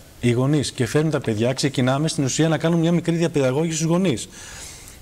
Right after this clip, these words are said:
Δεν μπορεί τώρα ένας γονιός, γιατί μου έχει τύχει και αυτό. Εκείνη τη στιγμή προσπαθώ να καταλάβω το παιδί τι τρώει και προσπαθούμε να του εντάξουμε παραπάνω φαγητά, παραπάνω ομάδες τροφίμων.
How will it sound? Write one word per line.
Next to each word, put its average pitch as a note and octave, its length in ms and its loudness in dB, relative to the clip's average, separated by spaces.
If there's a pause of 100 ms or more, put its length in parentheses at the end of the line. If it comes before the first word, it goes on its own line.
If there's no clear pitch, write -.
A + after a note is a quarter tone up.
(260)
Δεν D#3 160 4
μπορεί F#3 280 2
τώρα F3 260 2
ένας D#3+ 180 2
γονιός, C#3 380 2
γιατί B2 200 0
μου E3 80 4
έχει E3 120 -2
τύχει F#3 140 0
και D3 120 -2
αυτό. G#2+ 300 -2 (340)
Εκείνη D#3 260 4
τη E3 60 -2
στιγμή D#3+ 320 2
προσπαθώ C#3+ 460 0
να E3 120 2
καταλάβω D3 420 0
το C3 80 -6
παιδί C#3 220 2
τι D#3 120 0
τρώει D#3 280 0
και A2+ 140 -4
προσπαθούμε C3 420 0
να E3 60 2
του C3 360 0
εντάξουμε B2+ 560 0 (400)
παραπάνω C#3+ 440 2
φαγητά, B2+ 400 0
παραπάνω B2 380 0
ομάδες D#3+ 240 0
τροφίμων. C3 480 0